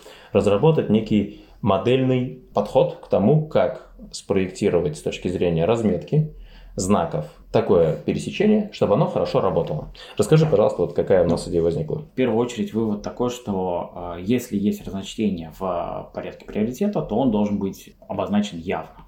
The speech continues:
Speaker 1: Мгм.
Speaker 2: Есть два варианта, собственно, у нас. Либо дать приоритет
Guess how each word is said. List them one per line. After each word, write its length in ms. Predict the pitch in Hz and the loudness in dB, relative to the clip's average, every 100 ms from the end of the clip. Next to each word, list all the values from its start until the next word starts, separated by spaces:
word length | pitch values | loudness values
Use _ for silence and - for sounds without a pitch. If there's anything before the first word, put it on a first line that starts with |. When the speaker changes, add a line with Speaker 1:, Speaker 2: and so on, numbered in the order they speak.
| - _ - | -20 _ 2
Speaker 1:
Мгм. 320 | 104 135 - | 4 4 2
Speaker 2:
Есть 540 | 98 110 147 - - - | -2 0 0 -4 -16 -6
два 220 | 95 90 | -2 -2
варианта, 360 | 80 76 - - | -4 -12 -14 -20
собственно, 340 | - - - | -20 -16 -14
у 40 | - | -12
нас. 200 | - - | -14 -4
Либо 800 | 101 123 117 107 101 95 90 82 95 | 2 4 4 2 2 0 -2 -2 -2
дать 200 | 104 - | -2 -2
приоритет 540 | 101 90 - 78 | -6 -6 -8 -12